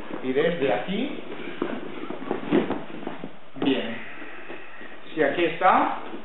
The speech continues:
pasaríamos a controlar y desde aquí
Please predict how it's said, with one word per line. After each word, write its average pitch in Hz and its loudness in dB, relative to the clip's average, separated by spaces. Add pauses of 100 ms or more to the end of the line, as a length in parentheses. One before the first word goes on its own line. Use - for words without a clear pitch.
(160)
pasaríamos 123 0 (160)
a 127 -2
controlar - 2 (720)
y 123 -4
desde 131 0
aquí 202 -2